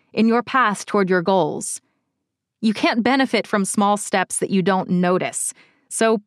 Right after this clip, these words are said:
prime yourself to notice them. There are a few ways you can do that.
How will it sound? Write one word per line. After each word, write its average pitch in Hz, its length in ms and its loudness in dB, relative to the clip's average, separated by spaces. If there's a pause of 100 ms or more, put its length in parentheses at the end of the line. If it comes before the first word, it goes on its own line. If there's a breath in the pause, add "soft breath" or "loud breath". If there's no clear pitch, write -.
(140)
prime 262 400 2
yourself 220 480 2
to 214 120 0
notice 233 360 0
them. 139 340 -6 (1300)
There 269 240 2
are 254 320 2
a 240 100 0
few 233 300 0
ways 185 400 2
you 165 100 0
can 160 160 -2
do 151 180 -2
that. - 340 -6